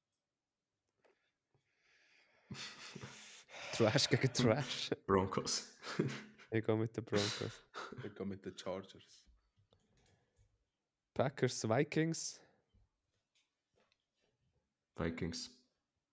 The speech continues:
Speaker 2: Packers.
Speaker 1: Vikings.
Speaker 2: Ja, ihr habt's gehört, liebe Leute, das sind unsere Tipps. Ihr werdet wieder vor, vor dem Dali sein, ab nächsten Spieltag.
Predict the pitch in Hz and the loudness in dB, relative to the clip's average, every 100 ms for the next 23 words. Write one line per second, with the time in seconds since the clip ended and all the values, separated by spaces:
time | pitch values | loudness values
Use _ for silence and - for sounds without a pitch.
0 | _ _ _ - _ _ _ _ _ _ | _ _ _ -20 _ _ _ _ _ _
1 | _ _ _ _ _ _ _ _ _ - | _ _ _ _ _ _ _ _ _ -6
2 | 110 123 - 117 - - _ _ - _ | -2 -2 -4 -8 -8 -18 _ _ -20 _
3 | _ _ _ _ _ _ _ _ - - | _ _ _ _ _ _ _ _ -20 -20
4 | _ _ _ 104 113 110 98 98 - - | _ _ _ -8 -8 -8 -14 -14 -20 -20
5 | _ _ _ _ _ _ _ _ _ - | _ _ _ _ _ _ _ _ _ -20
6 | _ _ _ _ _ - 127 147 147 127 | _ _ _ _ _ 0 2 2 2 0
7 | - - 135 143 - - - 135 131 135 | -2 2 2 0 -8 -16 -10 -4 -2 0
8 | 139 135 - 123 - - - 117 123 131 | 0 -2 -2 -2 0 -2 -2 -4 -4 -6
9 | - - - - - 120 120 120 117 123 | -10 -16 -18 -20 -6 2 2 4 2 0
10 | - 123 131 - - 127 139 131 131 135 | 0 2 2 -4 0 0 0 -2 0 -2
11 | - 123 123 123 123 - 123 120 117 | 0 -2 0 -2 -2 -2 -4 -2 -4